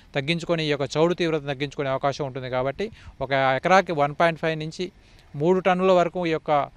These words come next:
ఆ, జిప్సం మోతాదు వేసుకోవాల్సిన అవసరం ఉంటుంది. దీంతోపాటు ముఖ్యంగా రైతులు గమనించవలసిన అంశం ఏంటంటే ఈ యొక్క చౌడు నేలల్లో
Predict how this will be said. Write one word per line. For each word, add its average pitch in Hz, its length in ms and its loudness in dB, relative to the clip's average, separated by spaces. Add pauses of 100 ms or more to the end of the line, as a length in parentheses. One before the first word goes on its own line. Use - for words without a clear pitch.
(320)
ఆ, 131 140 -4
జిప్సం 151 360 -4
మోతాదు 151 320 0
వేసుకోవాల్సిన 139 520 -4
అవసరం 135 260 -6
ఉంటుంది. 135 220 -12 (320)
దీంతోపాటు 196 500 4
ముఖ్యంగా 190 400 2
రైతులు 170 300 2
గమనించవలసిన 165 600 0
అంశం 151 300 -4
ఏంటంటే 147 440 -4 (380)
ఈ 160 60 0
యొక్క 170 260 2 (100)
చౌడు 185 220 4
నేలల్లో 190 580 2